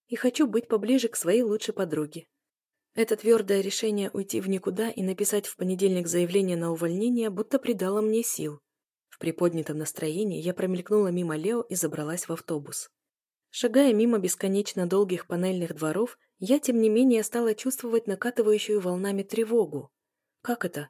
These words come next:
уйти в никуда? Я же уже три месяца ищу работу. Тут у меня хотя бы есть зарплата, а в Москве я буду совсем без денег. А если поиски работы затянутся еще дольше?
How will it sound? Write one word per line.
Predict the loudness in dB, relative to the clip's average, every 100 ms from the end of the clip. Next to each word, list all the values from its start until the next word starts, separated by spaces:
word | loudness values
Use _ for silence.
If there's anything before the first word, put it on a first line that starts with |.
| _ _
уйти | -8 -6 -2 -2
в | 0
никуда? | 0 0 0 -2 -6 _ _ _ _ _
Я | 2 4
же | 4
уже | 4 2
три | 4 6
месяца | 6 2 -2 -2
ищу | -2 -2 -2
работу. | -2 -4 -6 -10 -16 _ _ _ _ 2
Тут | 4 6
у |
меня | 4 4 2
хотя | 2 2 2
бы | 0
есть | 2 0 0
зарплата, | 2 2 4 2 2 0 -8 -4
а | -2
в |
Москве | 2 0 2 2
я | 4 4
буду | 0 -2
совсем | 0 0 2 2
без | 2 0
денег. | 0 0 -4 -12 _ _ _ -8
А | -2
если | 0 -2
поиски | 0 2 2 2
работы | 0 0 -2 -2
затянутся | -2 0 0 0 -2
еще | -4 -2 0
дольше? | 0 0 -2 -8